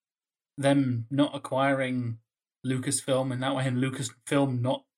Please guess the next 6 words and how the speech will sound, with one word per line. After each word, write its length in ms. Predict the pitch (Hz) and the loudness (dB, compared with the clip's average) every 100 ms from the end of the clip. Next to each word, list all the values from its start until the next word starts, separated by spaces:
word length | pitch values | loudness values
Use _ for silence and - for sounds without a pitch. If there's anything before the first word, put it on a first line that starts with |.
| - | -4
being 520 | 135 135 135 127 120 _ _ _ | -2 -2 -4 -6 -8 _ _ _
the 80 | 131 | -6
thing 380 | 120 143 139 131 | 0 2 4 2
that 120 | 131 | -2
it 140 | 135 | -4
was 560 | 127 120 131 139 127 - | -8 -2 0 0 -4 -6